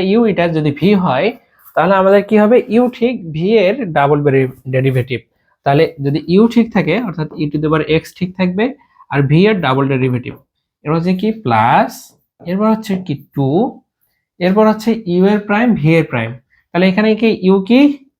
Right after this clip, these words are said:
e to the power x, তাহলে e to the power x এর প্রাইম করলে কি হয়? এটাই হয়, অর্থাৎ e to the power x কে ডেরিভেটিভ করলে কি, সূত্র কি? e to the power x ই হয়, এজন্য e to the power x। আর ভি কে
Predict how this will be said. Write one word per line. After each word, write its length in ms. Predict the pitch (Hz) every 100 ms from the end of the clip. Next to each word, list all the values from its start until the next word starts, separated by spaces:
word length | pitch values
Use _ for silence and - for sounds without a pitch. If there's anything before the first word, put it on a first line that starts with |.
| _ _ _ _
e 40 | 170
to 60 | 185
the 60 | 185
power 140 | 202 196 - _ - 220
x, 20 | - - _ _ _ _ _
তাহলে 180 | 170 180
e 40 | 180
to 60 | 185
the 60 | 202
power 140 | 208 175
x 20 | 175 208
এর 60 | 208
প্রাইম 200 | 170 170 180
করলে 160 | 196 196 190
কি 60 | 202
হয়? 100 | 254 214
এটাই 180 | 175 156
হয়, 120 | 127 127
অর্থাৎ 220 | - 202 202 _
e 20 | 160
to 40 | 170
the 60 | 180
power 120 | 190 156 156
x 20 | -
কে 60 | 185 156
ডেরিভেটিভ 340 | 143 147 175 175
করলে 160 | 156 160 165
কি, 60 | 190 -
সূত্র 180 | 165 170 160
কি? 60 | 127
e 20 |
to 60 | 147
the 60 | 160
power 120 | 185 160 175
x 20 | -
ই 40 | 143
হয়, 140 | 123 - _ _ _ -
এজন্য 280 | 147 156 185 175
e 20 | 143
to 60 | 143
the 60 | 147
power 180 | 165 240 247 _ _ _ _ - _ _ _ _
x। 160 | 143 - - - _ _ _ _ -
আর 80 | 139 135
ভি 100 | 135 196
কে 60 | -